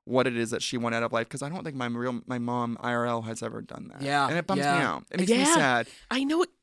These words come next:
Speaker 1: Yeah.
Speaker 2: Yes!
Speaker 1: Because, because when they, when they flee the nest or whatever, like, you don't have anything.
Speaker 2: Yeah.
Speaker 1: And then you're like, "Oh, okay, well, what is my life without these people?" And if you don't ever figure that out,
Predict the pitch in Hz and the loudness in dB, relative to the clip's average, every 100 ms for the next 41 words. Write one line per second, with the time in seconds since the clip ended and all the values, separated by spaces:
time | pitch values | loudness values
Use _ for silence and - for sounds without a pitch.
0 | _ _ 233 349 605 640 554 - 196 - | _ _ 2 6 10 10 8 4 4 6
1 | 185 190 208 196 202 196 185 156 165 185 | 6 4 2 2 0 0 -2 -4 -4 -2
2 | 180 - - 180 185 170 147 170 196 - | -4 -6 -4 -4 -2 -2 -2 -2 -2 -4
3 | 120 156 170 170 185 190 156 143 _ _ | -4 -2 0 0 0 2 0 -2 _ _
4 | _ _ - 135 160 - - 135 170 135 | _ _ -10 -8 -8 -10 -12 -8 -6 -8
5 | 95 139 - - 156 - 160 175 175 170 | -10 -14 -18 -20 -16 -4 0 2 2 0
6 | 165 156 - _ - 196 107 73 76 - | 0 -4 -8 _ -2 0 0 -2 -6 -14
7 | - - 165 151 131 127 131 139 151 147 | -12 -8 -8 -4 -2 -2 -2 -2 -4 -4
8 | 131 127 127 135 151 - - - 117 120 | -4 -4 -4 -6 -8 -8 -14 -12 -8 -6
9 | 127 131 _ _ _ - 143 135 151 160 | -6 -8 _ _ _ -2 -2 -2 -2 -2
10 | 147 - 135 139 - 139 127 120 170 175 | -2 -2 -2 -2 -4 -2 0 0 2 2
11 | 139 | 2